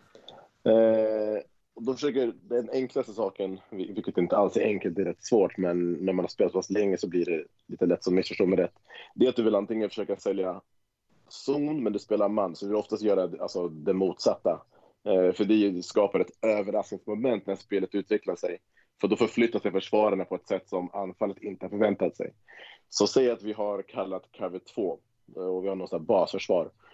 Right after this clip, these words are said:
Så jag har två djupa hjälpspelare och de undre, alltså de främre försvararna har de grunda zonerna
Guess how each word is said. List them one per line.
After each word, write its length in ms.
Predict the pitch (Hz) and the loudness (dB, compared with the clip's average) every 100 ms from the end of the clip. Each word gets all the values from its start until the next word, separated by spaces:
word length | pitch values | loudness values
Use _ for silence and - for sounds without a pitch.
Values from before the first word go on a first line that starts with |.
| _ | _
Så 120 | - | 0
jag 40 | 92 | 0
har 60 | - | 2
två 160 | 120 117 | 4 6
djupa 320 | 110 113 104 | 4 2 4
hjälpspelare 720 | 107 101 - 101 98 95 98 - | 4 2 0 2 4 2 2 -2
och 160 | 117 101 | -8 -2
de 280 | 101 95 - | -2 -2 -4
undre, 420 | 113 101 90 98 | -2 -2 0 0
alltså 240 | 98 - 95 | 0 -2 -2
de 220 | 92 92 | 0 0
främre 440 | - 123 110 98 | 4 4 6 2
försvararna 560 | 101 - 95 98 95 87 | 0 0 2 2 -2 -8
har 200 | - 98 | -6 -6
de 200 | 92 85 | -6 -6
grunda 320 | 101 90 87 | -6 -4 -4
zonerna 480 | - 95 90 87 | 0 -2 0 -2